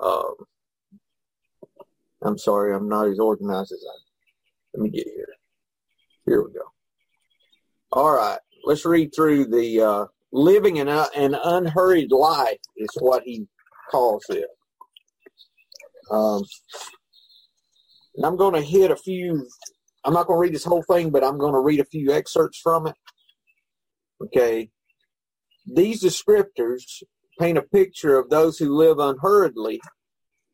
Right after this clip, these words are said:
but are also in a profoundly aware state.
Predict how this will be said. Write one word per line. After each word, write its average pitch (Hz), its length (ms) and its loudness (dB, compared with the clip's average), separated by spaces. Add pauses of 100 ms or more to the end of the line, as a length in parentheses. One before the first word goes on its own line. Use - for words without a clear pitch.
(340)
but 139 160 4
are 135 140 4
also 175 420 2
in 139 80 -2
a 127 80 -2
profoundly 151 760 0
aware 131 540 2
state. - 500 -2